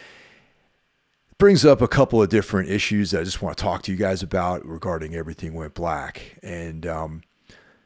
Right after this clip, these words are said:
basically, Metal Matters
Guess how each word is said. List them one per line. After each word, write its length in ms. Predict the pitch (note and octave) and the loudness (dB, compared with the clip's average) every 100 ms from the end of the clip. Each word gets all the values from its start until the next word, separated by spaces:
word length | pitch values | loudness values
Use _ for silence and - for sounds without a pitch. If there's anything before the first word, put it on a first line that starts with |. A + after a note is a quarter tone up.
| _ | _
basically, 880 | D#3 F#3 - F3+ B2+ A2 G2+ F#2 - _ _ G2+ | 0 2 2 0 4 4 2 -2 -6 _ _ -4
Metal 380 | G#2 A2+ A2+ | 0 4 4
Matters 960 | G2+ F2+ F2+ E2+ D#2 D2 D2 D#2 - | 2 -2 -2 -4 -4 -6 -10 -12 -14